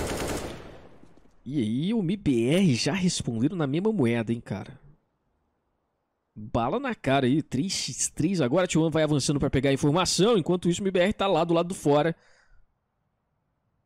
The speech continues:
Três jogadores vivos aí pra cada lado. Mano, tem um fator que pouca gente fala, né? Pouca gente fala. Tipo, ah, por que que o Brasil tem pouca vaga, né? Se o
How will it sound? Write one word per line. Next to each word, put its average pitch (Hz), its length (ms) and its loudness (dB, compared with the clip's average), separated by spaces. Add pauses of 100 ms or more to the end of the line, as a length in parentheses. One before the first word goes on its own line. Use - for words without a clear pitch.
(140)
Três 175 260 2
jogadores 131 440 2
vivos 131 280 0
aí 123 100 2
pra 135 100 -2
cada 139 240 -2
lado. 104 340 -4 (4000)
Mano, 220 220 -2
tem 254 100 0
um 294 40 2
fator 196 360 2
que 196 140 -2
pouca 196 380 2
gente 180 240 -4
fala, 139 360 0
né? 127 240 -2
Pouca 180 280 0
gente 165 200 -2
fala. 117 280 0
Tipo, - 160 -2
ah, 247 80 2
por - 80 -4
que 311 80 0
que - 80 -2
o 311 40 2
Brasil 202 240 2
tem 196 120 0
pouca 180 320 0
vaga, 127 560 2
né? 143 200 0
Se 151 120 -2
o 143 40 2